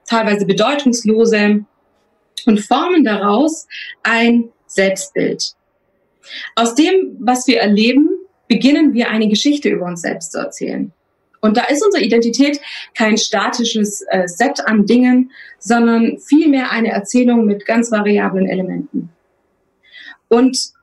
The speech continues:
unbewusst treffen wir auch Entscheidungen, was wir uns merken, wie wir über uns selber denken und formen eben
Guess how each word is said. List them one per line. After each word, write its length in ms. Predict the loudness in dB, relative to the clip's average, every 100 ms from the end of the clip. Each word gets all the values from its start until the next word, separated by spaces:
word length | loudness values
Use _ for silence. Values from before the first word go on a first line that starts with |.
| _ -2
unbewusst 680 | 2 2 2 2 0 -2 -4
treffen 300 | -2 2 2
wir 160 | 0
auch 80 | -2
Entscheidungen, 920 | -2 -2 -2 0 0 -2 -4 -6 -4
was 260 | -2 -2 0
wir 160 | 0 2
uns 340 | 0 0 0
merken, 600 | 0 0 -2 -6 -8 -2
wie 140 | 0 2
wir 100 | 0
über 140 | 0
uns 120 | 0
selber 280 | 0 0 0
denken 720 | 0 -2 -4 0 0 0 -4 _ -20 -20 -20 -6 0
und 340 | 2 2 -4
formen 460 | -4 0 2 2 2
eben 500 | 2 4 4 4